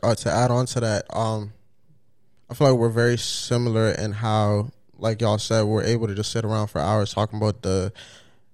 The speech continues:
most randomest things. And I guess another goal of mine is to see if there's other people out there like that. 'Cause, uh, there's not a, the reason we, we're close is because we haven't found a lot of those people around. So that's, that would be another goal to,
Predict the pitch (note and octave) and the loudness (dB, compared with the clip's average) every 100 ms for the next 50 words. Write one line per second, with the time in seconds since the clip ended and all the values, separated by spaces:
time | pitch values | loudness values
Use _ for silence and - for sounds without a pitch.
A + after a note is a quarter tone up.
0 | - - - - A2+ A2+ G#2+ G2+ A2 A#2 | -20 -20 -20 -6 -2 -2 -4 -4 0 2
1 | A#2 A2+ G#2 - A2 A2+ G2+ - - A#2 | 0 -2 -4 -2 0 0 -2 -8 -4 -2
2 | A2+ G#2 A2+ A2 - - - - - - | -2 0 0 0 -6 -14 -20 -20 -20 -20
3 | - - - A#2+ A#2+ B2 G#2+ A2+ G#2 G#2+ | -20 -20 -8 0 2 4 4 2 2 2
4 | A2+ G#2+ - - - A#2+ G2+ A2 G2 G#2+ | 0 0 -4 -4 -2 -2 0 0 0 0
5 | G#2 - G#2+ F#2+ - G#2 - F#2+ G2 G2+ | -2 -2 -4 -2 0 -2 -2 -4 -2 -4
6 | - A#1+ - A#2+ G2 F#2 - G2+ G#2 F#2+ | -4 -8 -4 -6 -6 -10 -8 -4 -2 -4
7 | G#2 - - - A2+ A2 A2+ G2+ - A2 | -6 -14 -18 -4 -2 0 0 0 -4 -4
8 | A2+ B2 B2 A#2 G#2+ G#2+ - A2 G#2+ - | -2 0 0 -2 -4 -6 -4 -4 -4 -4
9 | B2 A#2 G#2 - A2 A2 A2+ G#2+ A2 G#2+ | 0 0 0 -4 -8 -4 -4 -2 -4 -4
10 | G#2 - A2 G2+ G#2 G#2+ G2 G#2+ A2 A#2 | -6 -6 -6 -4 -2 -4 -2 -4 -4 -8
11 | A2 G#2 G2+ - - - - - F#2 G#2 | -8 -6 -8 -10 -20 -20 -20 -10 -4 -2
12 | G#2 G2 - G2 G2 G#2 - _ - - | 0 -2 -2 -2 -2 -8 -18 _ -20 -8
13 | G#2+ G#2 - A2 G#2+ A2 G#2 G#2 G2+ G#2 | -6 -6 0 0 2 -2 0 -2 0 0
14 | G2 F2+ | 0 -4